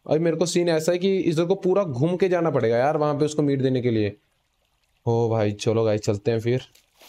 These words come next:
बस स्प्लैश वो रहा भाई, मेरे सामने ही घूम रहा है वो। मैं, मेरे से क्या तेरा प्यार व्यार हो गया क्या मेरे से? ये भी सही है भाई, बहुत डरावनी चीज़ है ये जो भी है।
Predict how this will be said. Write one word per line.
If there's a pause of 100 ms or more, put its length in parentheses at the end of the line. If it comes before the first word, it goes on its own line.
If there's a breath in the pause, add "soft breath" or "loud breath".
(100)
बस (320)
स्प्लैश (140)
वो
रहा
भाई, (460)
मेरे
सामने
ही
घूम
रहा
है
वो। (800)
मैं,
मेरे
से
क्या
तेरा (120)
प्यार
व्यार
हो
गया
क्या
मेरे
से? (1800)
ये
भी
सही
है
भाई,
बहुत
डरावनी
चीज़
है
ये
जो
भी
है।